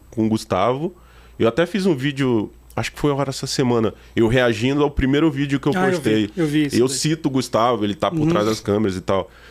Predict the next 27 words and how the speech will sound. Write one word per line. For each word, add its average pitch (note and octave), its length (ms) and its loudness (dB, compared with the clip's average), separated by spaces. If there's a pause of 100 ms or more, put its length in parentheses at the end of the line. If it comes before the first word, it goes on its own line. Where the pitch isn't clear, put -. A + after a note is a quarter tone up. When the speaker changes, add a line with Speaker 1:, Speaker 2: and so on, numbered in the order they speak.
(320)
Speaker 1:
E A2+ 100 4
aí A#2+ 220 4
o D3 60 2
Gustavo E3 280 0
foi F#3+ 140 0
bem E3 180 2
importante G#3 500 -2
no F3 80 2
início F3 200 -4
do - 60 -16
canal, E3+ 320 2
só A#2+ 160 -2
que - 100 -8
depois D#3+ 380 0
ele F#3 120 0
precisou E3+ 440 -2
sair D3 400 -2
porque - 300 -6
ele C#3+ 120 2
teve C3+ 220 -2
um, B2+ 280 0
um, G#2 420 0 (100)
uns A2 120 0
assuntos A#2 300 -2
pessoais A2+ 400 0
pra - 160 -2
resolver. A#2 560 2